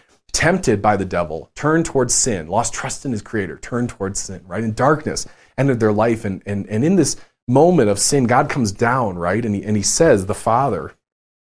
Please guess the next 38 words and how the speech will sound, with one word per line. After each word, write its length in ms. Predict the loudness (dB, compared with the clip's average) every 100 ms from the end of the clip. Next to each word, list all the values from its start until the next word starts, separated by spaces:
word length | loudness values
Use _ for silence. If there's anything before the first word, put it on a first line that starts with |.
| _ _ -14
like, 100 | 0
"Adam, 220 | 4 6
where 140 | 4
are 280 | 2 2 0
you? 280 | 0 -8 -18 _ _ _ _ _ _ _ _ _ _ -16
Like, 120 | -4
where 100 | 0
did 140 | 0
you 80 | -2
go?" 560 | -4 -6 -4 -6 -10 -18 _ _ _ _ _ _ _ _ _ 0
And 60 |
we 80 | 2
see 200 | 4 4
now 120 | 6
that 140 | 4 4
this 180 | 2 4
story 380 | 6 8 8
of 100 | 6
sin, 320 | 4 4 6 6
this, 140 | 4
this 200 | 4 0
falling 440 | 2 4 6 6
into 160 | 4 2
the 60 | 0
condition 440 | 2 2 2 2
of 80 | 2
sin 180 | 2 2
and 120 | 4
death 180 | 4 4
is, 120 | 2
is 180 | 2 2
more 280 | 6 6
than 140 | 6 4
just, 180 | 2 4
like, 120 | 4
a 60 |
legal 400 | 4 4 4 4
thing, 340 | 2 -2 -2